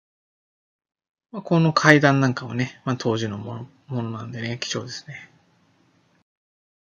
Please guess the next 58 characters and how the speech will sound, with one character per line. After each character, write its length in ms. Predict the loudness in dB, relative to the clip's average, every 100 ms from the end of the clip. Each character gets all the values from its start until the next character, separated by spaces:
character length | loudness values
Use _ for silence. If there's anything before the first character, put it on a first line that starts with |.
| _ _ _ _ _ _ _ _ _ _ _ _ _ _ -12
ま 120 | -2
あ、 20 |
こ 100 | 0
の 80 | 4
通 120 | 4
り 100 | 2
ね、 140 | -2 -10
下 260 | 2 6
は 120 | 6
ね、 200 | 4 0 -2
あ 80 | -4
の、 100 | -4
ハ 180 | 0 0
ン 80 | 4
バ 220 | 4 4
ー 20 |
ガ 100 | 4
ー 20 |
屋 60 | 2
さ 100 | 0
ん 80 | -2
が 60 |
あ 20 |
っ 40 | -4
た 80 | -8
り 60 |
と 60 | -6
か、 60 |
な 80 | -4
ん 20 |
か 100 | -4
そ 160 | -2 0
う 20 |
い 40 | 0
う 20 |
商 240 | 2 2
業 140 | 4 0
施 120 | -2
設 180 | -8 -16
に 60 |
な 40 | -20
っ 40 |
て 100 | -20
ま 120 | -20
す。 80 | _ _ _ _ _ _ _ _ _ _ _ _ _ _ _ _ _ _ _ _ _ _ _ _ _ _ _ _ _ -14
ま 80 | -10
あ、 20 |
こ 140 | -6
う 40 | -6
し 60 |
た 100 | -6
形 320 | -10 -10 -12 -12
に 60 |
な 80 | -14
っ 40 |
て 40 |
ま 40 |
す。 0 | -16